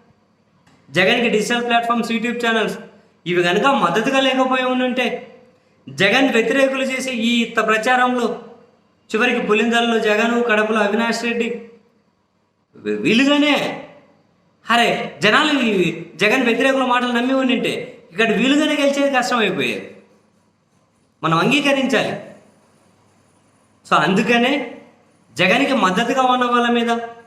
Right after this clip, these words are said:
వాళ్ళు మానసికంగా మరో రకంగా, మరో రకంగా దాడి చేసి ఫస్ట్ వాళ్ళను బెదరగొట్టడం ద్వారా జగన్ మీద పై చేయి సాధించాలని చెప్పి ప్రయత్నాలు అయితే జరుగుతూ ఉన్నాయి.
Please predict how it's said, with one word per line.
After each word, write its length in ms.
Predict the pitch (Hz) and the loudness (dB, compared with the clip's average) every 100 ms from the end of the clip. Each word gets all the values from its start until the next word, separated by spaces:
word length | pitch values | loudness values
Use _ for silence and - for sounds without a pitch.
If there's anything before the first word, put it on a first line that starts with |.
| - | 0
వాళ్ళు 240 | 180 214 | 2 2
మానసికంగా 800 | 185 196 226 - 233 233 226 226 226 226 - - _ _ _ - | 2 2 0 -2 -2 0 0 0 -2 -8 -20 -20 _ _ _ -2
మరో 260 | 156 214 240 | 2 2 2
రకంగా, 300 | 240 240 240 220 180 | 0 0 0 0 2
మరో 160 | 208 226 | 2 2
రకంగా 400 | 226 226 226 214 - - | 0 -2 -2 -2 -2 0
దాడి 240 | 151 190 220 | 0 2 0
చేసి 280 | 226 226 233 156 - - _ _ _ | -2 -2 -6 -10 -14 -20 _ _ _
ఫస్ట్ 260 | 185 185 277 | 0 2 2
వాళ్ళను 320 | 269 254 240 170 | 2 2 0 0
బెదరగొట్టడం 680 | 160 220 233 247 240 240 240 | 0 0 0 0 0 0 0
ద్వారా 260 | 226 233 240 233 - - - 131 | 2 2 2 -2 -8 -16 -18 -4
జగన్ 300 | 175 196 240 254 | 0 2 2 0
మీద 160 | 247 240 196 | 0 0 0
పై 120 | 180 202 | 0 0
చేయి 180 | 254 254 | -2 -2
సాధించాలని 640 | 247 226 226 226 220 214 214 | 0 0 0 0 0 2 0
చెప్పి 160 | 208 196 160 | 0 -2 0
ప్రయత్నాలు 460 | 175 220 226 214 | 0 0 0 0
అయితే 120 | 208 208 | 0 0
జరుగుతూ 340 | 208 202 208 196 | 0 -2 -2 0
ఉన్నాయి. 240 | 196 190 | 0 -2